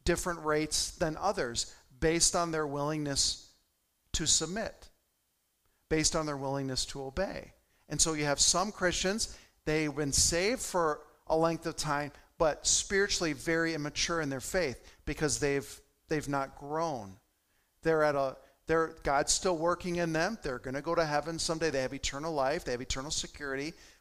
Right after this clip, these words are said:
but they're immature in their faith. Paul addresses immature Christians throughout his letters.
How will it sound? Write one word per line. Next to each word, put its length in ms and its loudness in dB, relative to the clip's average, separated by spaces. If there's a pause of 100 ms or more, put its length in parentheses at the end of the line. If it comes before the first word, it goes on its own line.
but 160 -2
they're 260 2 (320)
immature 640 0
in 100 -2
their 160 0
faith. 520 -2
Paul 400 2
addresses 520 2
immature 440 -4
Christians 500 -4 (240)
throughout 320 4
his 180 -2
letters. 560 0